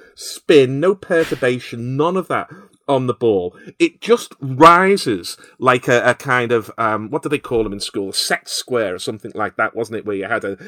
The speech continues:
an edge on a right angle triangle. It is the edge of that right angle triangle. And you're watching it and you're thinking, "Well, Parks is just gonna, gonna sort of tip this over the bar." But to his credit, Phil Parks sees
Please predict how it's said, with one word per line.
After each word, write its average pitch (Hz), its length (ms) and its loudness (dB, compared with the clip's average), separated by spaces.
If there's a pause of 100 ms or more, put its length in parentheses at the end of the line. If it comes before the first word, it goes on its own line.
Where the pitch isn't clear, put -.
(160)
an 113 180 -6
edge 120 400 -2
on 104 140 -2
a 95 120 -8 (220)
right 113 340 -2
angle 101 300 -4
triangle. 110 520 -2
It 143 260 -6
is 180 240 6
the 156 200 -6
edge 147 380 2
of 117 120 -8
that 117 200 -4
right 113 320 -2
angle 104 280 -6
triangle. 110 640 -8 (560)
And 165 160 4 (600)
you're 190 160 4
watching 220 360 -2
it 165 100 -4
and 147 120 -4
you're 165 100 -4
thinking, 165 420 -4
"Well, 170 100 -4
Parks 196 380 -6
is - 80 -14
just - 180 -12
gonna, 110 240 -6 (280)
gonna 104 240 -8 (200)
sort 98 200 -8
of 87 100 -12 (180)
tip - 240 -8
this 104 220 -8
over 101 220 -6
the 98 100 -10
bar." 127 460 -2 (260)
But 165 140 -4 (140)
to 262 180 -2
his - 160 0
credit, - 480 2
Phil 196 240 0
Parks 143 480 0
sees 107 480 -6